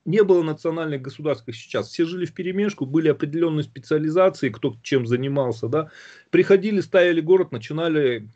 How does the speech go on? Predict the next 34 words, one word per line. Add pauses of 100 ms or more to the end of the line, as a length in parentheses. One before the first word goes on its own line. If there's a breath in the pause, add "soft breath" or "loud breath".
(420)
развиваться,
да,
с-,
рядом
могли
ставить
город
другие, (100)
с
другой
специализацией,
начинали (540 loud breath)
развиваться,
да,
то
есть
и
вот
у
них
шёл
взаимообмен,
то
есть
это
были
такие
общины
свободные,
да,
которые
между
собой
з-,